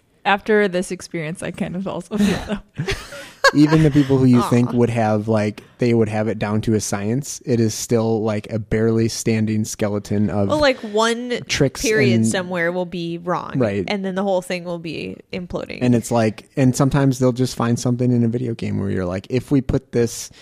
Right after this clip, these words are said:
Speaker 2: egg carton on this table in the third level, and it is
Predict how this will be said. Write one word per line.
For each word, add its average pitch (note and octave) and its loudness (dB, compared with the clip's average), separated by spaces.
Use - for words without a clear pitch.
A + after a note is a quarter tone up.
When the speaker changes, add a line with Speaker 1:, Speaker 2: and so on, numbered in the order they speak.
Speaker 2:
egg A#2+ 0
carton A2 0
on A2+ 2
this A#2 0
table G#2+ 0
in A2 0
the G#2+ 0
third B2 0
level, A2 0
and G#2 0
it G#2 -2
is G#2+ -2